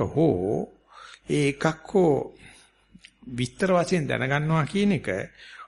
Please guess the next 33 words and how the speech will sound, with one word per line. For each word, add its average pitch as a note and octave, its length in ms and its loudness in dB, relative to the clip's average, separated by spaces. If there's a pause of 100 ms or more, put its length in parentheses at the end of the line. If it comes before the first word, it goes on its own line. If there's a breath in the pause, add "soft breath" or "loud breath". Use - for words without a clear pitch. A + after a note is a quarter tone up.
ඔය B2 220 -2
භෞතික B2+ 460 -2
විද්‍යාව, B2+ 380 -2
රසායන B2+ 400 -2
විද්‍යාව, B2+ 480 -2
ඉතිහාසය, B2+ 480 -4
භූගෝලය C3 380 0
ඉඳ C3 120 -4
ගන්නවා C3+ 300 -2
වගේ C#3+ 160 0
වැඩක් D3+ 260 -4
නෙවෙයි. - 280 -8
ඊට C#3 180 -8
වඩා D#3+ 180 -2
බොහොම D3+ 420 2
ගැඹුරින් C3+ 480 0 (720 loud breath)
යෙදිලා, B2 560 2 (240)
අප - 200 -2
වෙලා, C3+ 360 0
කැප - 220 -10
වෙලා A#2+ 260 0
දැනගන්න B2 500 -6
ඕන. - 180 -14 (420 loud breath)
අන්න F3 260 4
ඒ F#3+ 100 4
විදිහේ F3+ 600 2 (580)
දැනගැනීමට C#3 800 2
අමාරු, C#3 580 0 (320)
එහෙම B2 200 -2
නැත්නම් A#2+ 320 -2
විනිවිද B2+ 500 -2
දකින්න C3 420 -4
අමාරු D3 560 0